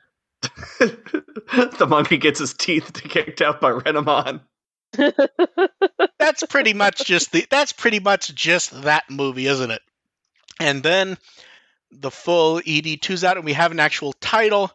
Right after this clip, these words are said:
Speaker 3: Because I've Been Lovesick, and I haven't listened to it yet. I don't know why.
Speaker 1: It's exactly what you would expect from
Speaker 3: Oh.
Speaker 1: a cutesy little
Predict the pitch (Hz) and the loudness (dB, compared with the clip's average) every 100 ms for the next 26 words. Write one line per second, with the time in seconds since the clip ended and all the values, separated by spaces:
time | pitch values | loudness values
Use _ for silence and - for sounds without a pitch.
0 | _ - 139 - 151 147 143 151 151 185 | _ -14 -8 -2 0 2 -2 -4 -4 0
1 | 202 175 - 185 - - - - - 175 | 0 -2 0 0 -2 -20 -20 -12 0 2
2 | 175 202 190 269 226 _ _ - 185 214 | 2 2 2 2 -4 _ _ -2 0 0
3 | 226 - 156 - 127 123 123 135 147 139 | -6 -6 -6 -8 -6 -4 -4 -6 -6 -6
4 | 131 117 104 - _ _ _ _ _ - | -4 -2 -4 -6 _ _ _ _ _ -2
5 | 147 185 - - - - _ _ - - | 2 2 0 -6 -6 -8 _ _ -20 -14
6 | 110 156 156 131 - - 147 143 - 147 | -8 -4 -4 -6 -10 0 2 2 -2 -6
7 | 131 131 - 127 120 117 - - 123 - | -2 -2 -2 -4 -4 -6 -8 0 0 0
8 | 165 175 123 120 123 _ _ - - 131 | 2 2 2 -4 -8 _ _ -14 -4 -4
9 | - 139 127 123 - _ - 127 127 120 | -2 0 0 -2 -8 _ -6 0 2 2
10 | 120 127 | 2 -4